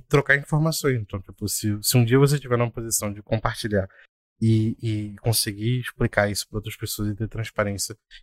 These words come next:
e fazer com que a, o caminho delas seja um pouco menos tortuoso que o seu pra ela chegar mais longe, isso definitivamente é uma coisa que faz uma sociedade melhor. Então, tipo, o, se, se eu, se, por exemplo, se hoje eu tô aqui é porque outras pessoas também fizeram isso pra mim.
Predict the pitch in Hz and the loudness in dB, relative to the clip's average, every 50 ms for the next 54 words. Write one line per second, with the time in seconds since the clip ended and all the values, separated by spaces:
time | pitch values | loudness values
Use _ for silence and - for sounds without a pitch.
0 | _ _ - 104 - 123 113 110 120 120 - 135 123 - - 127 123 120 - - | _ _ -4 0 2 2 2 0 -2 -2 -4 -6 -8 -6 -6 -4 -4 -4 -4 -8
1 | _ _ _ _ _ - 117 117 123 131 147 135 123 110 113 - - - - 110 | _ _ _ _ _ 0 0 2 2 0 0 0 0 -2 -4 -6 -8 -10 -12 -14
2 | 104 - - 131 - 151 147 131 131 127 117 - - 117 - _ - 117 110 107 | -10 -10 -10 -6 -4 -4 -2 -2 -4 -6 -8 -10 -14 -16 -16 _ -8 -6 -6 -6
3 | 104 - 110 - - - 104 95 - 104 101 101 - - 101 101 101 98 98 92 | -8 -8 -8 -6 -6 -6 -8 -4 -2 -2 -2 0 -2 -2 0 0 0 0 -2 -2
4 | 98 113 135 151 139 117 113 - _ _ _ _ _ _ _ - - - - - | 0 2 2 2 2 0 -6 -12 _ _ _ _ _ _ _ -6 -6 -2 0 0
5 | 113 - - - 131 131 143 139 131 131 135 - - 131 127 117 - 123 123 120 | 0 0 0 -4 -4 -2 0 0 0 0 -2 -4 -6 -10 -8 -4 -4 -4 -4 -6
6 | - - 120 120 120 - - - - - 120 120 117 117 113 104 90 92 - _ | -8 -10 -10 -8 -8 -8 -8 -8 -6 -6 -6 -4 -4 -4 -4 -4 -6 -8 -12 _
7 | _ _ _ _ _ _ _ _ _ _ _ - 90 - - 95 95 107 - 113 | _ _ _ _ _ _ _ _ _ _ _ -14 -6 -4 -2 -2 -2 -2 -2 -2
8 | 107 104 107 107 82 107 117 - - 131 113 110 - - 135 135 131 - - 123 | -2 -2 -2 -4 -6 -2 -2 0 -2 0 0 0 2 2 2 2 0 -4 -8 -6
9 | - 117 113 110 107 - - 123 123 127 135 127 - - 107 101 - 123 131 120 | -4 -2 -2 -2 -2 -4 -2 0 0 0 0 -2 0 -2 -4 -2 -2 -6 -8 -8
10 | - - - 120 113 113 135 139 - _ 139 - - 127 - - 113 107 120 127 | -10 -10 -8 -8 -6 -6 -10 -14 -16 _ -14 -14 -12 -12 -10 -8 -8 -6 -6 -8
11 | - - 127 127 117 117 113 - - - - 139 139 117 104 | -8 -4 -2 -2 -2 -2 -4 -6 -8 -8 -8 -8 -8 -8 -10